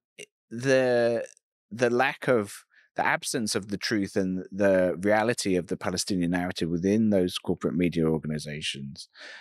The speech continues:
is just so stark, and it is kind of opening a lot of people's eyes, you know, where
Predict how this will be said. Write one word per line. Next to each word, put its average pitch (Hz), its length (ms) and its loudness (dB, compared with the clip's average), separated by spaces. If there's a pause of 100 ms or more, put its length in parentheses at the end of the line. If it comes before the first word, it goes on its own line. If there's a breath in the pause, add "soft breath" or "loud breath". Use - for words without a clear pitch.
(380 loud breath)
is 110 460 0 (180)
just - 300 2
so 165 260 4
stark, 135 640 2
and 120 80 0
it 87 60 -2
is 151 180 2
kind 135 180 0
of 120 160 0
opening 117 400 2
a 104 80 4
lot 104 160 4
of 104 120 -4
people's 107 340 0
eyes, 92 520 0
you 110 60 -2
know, 90 160 0
where 98 340 2